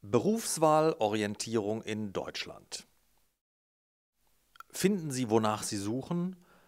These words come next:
Haben Sie hier noch den Durchblick? Hätten Sie Spaß, hier zu recherchieren?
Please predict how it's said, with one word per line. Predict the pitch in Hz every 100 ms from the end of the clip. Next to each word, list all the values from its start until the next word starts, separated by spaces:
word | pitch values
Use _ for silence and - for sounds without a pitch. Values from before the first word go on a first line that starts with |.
| _
Haben | - 127 139
Sie | 113 117
hier | 95 - 165 190
noch | 151 139
den | - 110 104
Durchblick? | 104 135 - 147 151 - - - _ _ _ _
Hätten | 135 - 120
Sie | 117
Spaß, | - 123 147
hier | - 113
zu | -
recherchieren? | 101 95 101 - 107 107 123 143